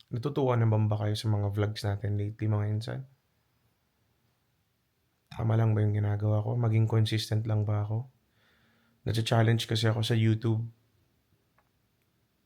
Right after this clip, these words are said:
Kasi ang slow ng pag-angat ko sa YouTube. Hindi ko masyadong ginagamit yung Facebook ko na para mapunta doon sa YouTube.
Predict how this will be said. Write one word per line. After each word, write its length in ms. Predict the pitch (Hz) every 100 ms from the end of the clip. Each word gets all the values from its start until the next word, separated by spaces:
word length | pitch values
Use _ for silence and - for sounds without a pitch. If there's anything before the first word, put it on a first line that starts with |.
| _ _
Kasi 240 | - -
ang 320 | 123 120 117 127 - _
slow 400 | - 117 113 113
ng 520 | 113 110 110 113 135 -
pag-angat 480 | 107 - 110 107
ko 80 | -
sa 160 | 104 110
YouTube. 480 | 107 104 - 107 110 _ _ _ _ _ _ _ _ _ _ _ _ _ _ _ _
Hindi 160 | - 113
ko 160 | 117 110
masyadong 400 | 110 107 104 107
ginagamit 560 | 104 107 107 104 107
yung 160 | 107 107
Facebook 480 | 107 - - 107 -
ko 240 | 110 113 - _ _ _ _ _ _ _ _ _ _ _ -
na 80 | 110
para 240 | 113 110
mapunta 480 | 107 110 110 110 107
doon 320 | 107 107 107
sa 80 | 107
YouTube. 480 | 107 107 - 120